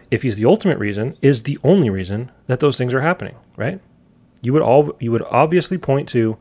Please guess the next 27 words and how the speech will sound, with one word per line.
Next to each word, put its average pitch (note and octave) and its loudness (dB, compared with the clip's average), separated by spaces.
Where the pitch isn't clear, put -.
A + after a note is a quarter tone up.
storyline A#2+ 2
level B2 2
reasons G2+ -4
as G#2 -8
well. C#3 0
And C3+ 0
then F3 2
you E3 0
can D#3+ 0
localize C3 2
this C3 0
even C#3+ 0
one D3 2
step C#3 0
further, C#3+ 0
right? A#2+ -4
So C3 0
we've B2+ 4
gone C3+ 4
from G#2+ -2
bare B2 4
creation B2 2
to C#3 4
creation C3 2
of B2+ 0
specific - 0
people A#2 0